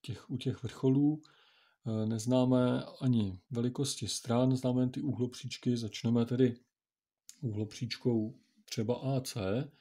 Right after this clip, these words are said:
eh, z-, děláme přímku, bod, naměříme osm centimetrů, a protože ta druhá úhlopříčka je kolmá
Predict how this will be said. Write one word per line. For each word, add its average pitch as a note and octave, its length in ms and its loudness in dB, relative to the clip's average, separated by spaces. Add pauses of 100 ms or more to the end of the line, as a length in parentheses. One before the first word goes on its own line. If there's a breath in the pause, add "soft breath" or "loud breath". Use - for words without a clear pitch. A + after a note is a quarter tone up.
(520 loud breath)
eh, G#2 520 -2
z-, G#2 160 -6 (1000)
děláme A2+ 280 0
přímku, C3+ 540 0
bod, B2 400 0
naměříme A2+ 480 -2
osm C3 320 -2
centimetrů, A#2 840 0 (640 loud breath)
a G2+ 180 -2
protože D#3 520 -4
ta A#2 300 2
druhá C3+ 400 0
úhlopříčka A#2 640 -4
je C3+ 60 2
kolmá G2 720 -4